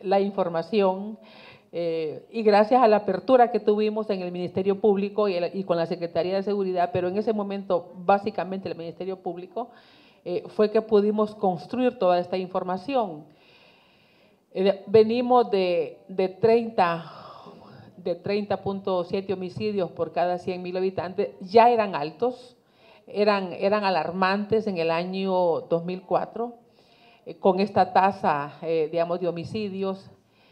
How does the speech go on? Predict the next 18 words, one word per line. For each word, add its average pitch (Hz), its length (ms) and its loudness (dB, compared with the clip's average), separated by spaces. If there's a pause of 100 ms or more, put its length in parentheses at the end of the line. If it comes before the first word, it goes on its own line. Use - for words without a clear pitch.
(320)
era, 170 580 0
era 175 200 0
muy 226 200 0
alta, 190 480 -2 (280)
pero, 220 720 2
eh, 170 420 -2 (720)
no, 202 220 0
no 208 200 -4
era 233 180 6
inimaginable 214 840 0
a 196 60 6
dónde 196 240 -2
íbamos 196 240 0
a 190 60 -2
llegar. 175 480 -6 (800)
Eh, - 360 -8
digamos, 190 340 -2
recuerdo 202 960 2